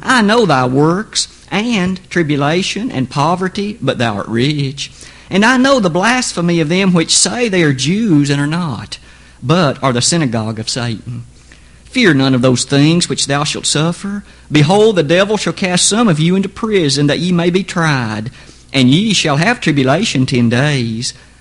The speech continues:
Be thou faithful unto death, and I will give thee a crown of life.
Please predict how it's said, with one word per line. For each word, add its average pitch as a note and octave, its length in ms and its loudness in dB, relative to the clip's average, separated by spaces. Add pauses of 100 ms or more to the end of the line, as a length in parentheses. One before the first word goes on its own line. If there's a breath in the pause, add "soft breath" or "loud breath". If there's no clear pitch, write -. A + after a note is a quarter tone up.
(220 soft breath)
Be C#3 200 4
thou C3+ 220 2
faithful E3+ 500 0
unto F#3 200 2
death, B2+ 420 0
and A2+ 120 -2
I A#2+ 180 -2
will E3+ 160 2
give G#3 260 -6
thee D#3 140 0
a - 40 -8
crown C3 280 -2
of G#2 60 -6
life. A#2 640 -6